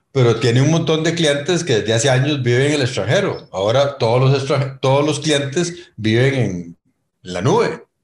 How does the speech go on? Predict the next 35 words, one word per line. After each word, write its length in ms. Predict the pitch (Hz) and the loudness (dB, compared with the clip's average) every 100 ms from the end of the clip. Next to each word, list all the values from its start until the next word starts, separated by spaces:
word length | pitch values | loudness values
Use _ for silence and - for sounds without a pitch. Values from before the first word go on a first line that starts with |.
| _ | _
viven 280 | 107 131 143 | 0 2 2
en 140 | 127 | 0
algún 260 | 107 117 151 | 0 2 2
lado, 380 | 180 165 90 73 | 2 0 -2 -8
¿verdad? 240 | 107 131 _ _ _ _ _ _ _ _ _ | -12 -12 _ _ _ _ _ _ _ _ _
El, 680 | 127 120 117 120 127 - _ | -2 0 2 0 -2 -8 _
pero 360 | - 160 196 165 | 0 2 2 2
es, 200 | 131 131 | 2 2
es, 580 | 139 151 - - - - - | 0 0 -4 -10 -14 -18 -4
yo 180 | 120 | 0
creo 180 | 156 196 | 2 2
que 80 | 196 | 2
el 140 | 156 | 2
reto 320 | 143 170 170 175 | 2 0 0 -2
más 180 | 170 | -2
importante 920 | 175 175 165 131 151 143 135 160 147 - _ _ | -4 -6 -8 -2 0 0 -4 -8 -8 -14 _ _
de 160 | 110 110 | -6 -2
la 120 | 107 | -2
digitalización 960 | 101 113 110 107 101 95 131 139 - - - - - _ _ - | -2 -2 -2 -2 -4 0 2 2 0 -8 -20 -20 -20 _ _ -2
es, 180 | 127 131 | 0 2
pues, 240 | 147 147 139 147 - | 0 2 0 0 -2
como 200 | 120 117 | -2 0
dice 200 | 120 147 | 0 0
usted, 320 | 131 143 135 | 0 0 0
para 160 | 135 120 | 0 0
las 180 | 104 | -2
pymes, 420 | - 135 127 90 80 | 0 4 4 2 -2
¿verdad? 280 | 92 113 - _ _ _ | -4 -6 -12 _ _ _
Que 120 | - 101 | -6 0
son 220 | 123 131 | 2 2
gente 540 | 139 131 147 156 - | 2 -2 -4 -4 -4
que 100 | 127 | -6
tiene, 720 | - 131 123 127 135 135 131 _ _ _ _ _ _ _ - | -4 0 0 2 0 -2 -8 _ _ _ _ _ _ _ -20
son 220 | - 117 143 | -4 0 0
empresas 720 | 135 139 131 156 151 - | 2 2 2 0 -4 -8